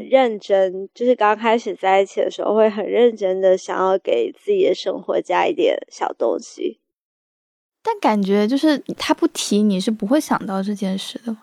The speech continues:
Speaker 2: 就是你其实没有那么在意这件事。
Speaker 1: 就是有些东西好像日子过着过着就慢慢会忽略掉。所以我说你，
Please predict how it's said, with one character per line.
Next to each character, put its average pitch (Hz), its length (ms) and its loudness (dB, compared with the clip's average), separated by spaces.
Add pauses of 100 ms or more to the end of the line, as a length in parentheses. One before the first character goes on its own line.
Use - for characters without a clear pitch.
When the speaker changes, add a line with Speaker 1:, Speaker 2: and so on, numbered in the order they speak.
(100)
Speaker 2:
就 226 180 -2
是 220 60 2
你 196 180 0
其 208 220 -4
实 214 80 0
没 214 120 2
有 220 120 0
那 214 100 0
么 208 140 0
在 226 260 -4
意 202 140 -4
这 196 160 -4
件 208 260 -6
事。 - 160 -14 (920)
Speaker 1:
就 302 120 -2
是 302 80 2
有 226 120 8
些 233 140 4
东 277 160 4
西 302 160 0
好 202 320 0
像 226 100 -4 (160)
日 277 160 4
子 - 140 -4
过 233 240 2
着 196 100 -2
过 202 220 2
着 185 60 2
就 190 100 -6
慢 196 180 -6
慢 196 160 -2
会 190 320 2 (680)
忽 220 260 -2
略 226 220 4
掉。 - 420 -4 (960)
所 240 140 0
以 - 20 8
我 247 160 2
说 226 140 -2
你， 220 260 -2